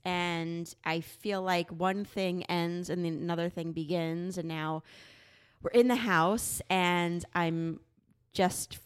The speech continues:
figuring out life with the kids with school, and one of them, the school, my, our daughter, her high school, just went completely virtual till,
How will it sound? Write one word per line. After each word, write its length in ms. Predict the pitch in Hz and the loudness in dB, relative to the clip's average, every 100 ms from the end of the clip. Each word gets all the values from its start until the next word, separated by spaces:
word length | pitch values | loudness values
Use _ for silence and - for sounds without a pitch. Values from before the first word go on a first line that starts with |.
| - | -4
figuring 460 | 202 170 180 170 170 | -2 2 2 2 0
out 380 | 165 165 156 160 | 0 0 0 0
life 420 | 165 156 170 - | 0 0 -2 -6
with 180 | 185 - | -8 -6
the 80 | 165 | -6
kids 340 | - 160 - | -6 -6 -8
with 120 | 165 | -8
school, 600 | - - 170 151 151 190 - | -8 -4 -2 0 0 -4 -6
and 400 | 156 156 156 160 _ 160 | -6 -4 -6 -8 _ -12
one 220 | 160 180 | -6 -2
of 120 | 185 170 | -2 -2
them, 420 | 165 165 165 180 | -2 0 -4 -6
the 80 | 185 | -6
school, 600 | - - 175 160 160 160 | -8 -4 -2 0 0 -4
my, 120 | 170 - | -8 -4
our 100 | 175 | 0
daughter, 440 | 170 160 160 165 | 2 2 2 0
her 180 | 170 175 | 0 -4
high 140 | 170 165 | -2 -4
school, 520 | - - 165 156 156 - - _ - | -4 -6 -4 -2 -6 -12 -20 _ -2
just 240 | 190 - | -2 0
went 140 | 180 | -4
completely 360 | - 165 175 170 | -4 -6 -2 -2
virtual 500 | 151 151 - 151 151 | 0 0 -2 -4 -4
till, 480 | - 151 151 147 | -2 -2 -2 -4